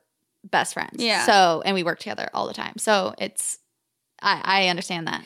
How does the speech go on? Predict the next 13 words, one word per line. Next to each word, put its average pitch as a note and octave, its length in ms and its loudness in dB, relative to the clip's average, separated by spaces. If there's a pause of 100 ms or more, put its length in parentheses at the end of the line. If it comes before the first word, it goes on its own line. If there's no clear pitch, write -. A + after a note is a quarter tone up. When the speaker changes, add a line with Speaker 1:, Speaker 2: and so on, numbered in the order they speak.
Speaker 1:
I B3+ 80 2
don't D#4 140 8
know C#4 60 8
Speaker 2:
That's A#3+ 80 8
Speaker 1:
why G#3+ 100 10
Speaker 2:
funny. G3+ 220 8
Speaker 1:
that G#3 280 4
is, - 160 -12
but D#3+ 300 0 (100)
Speaker 2:
Yeah, D4 160 -6
that's B3 240 4
so A#3+ 140 2
funny. A3+ 600 -4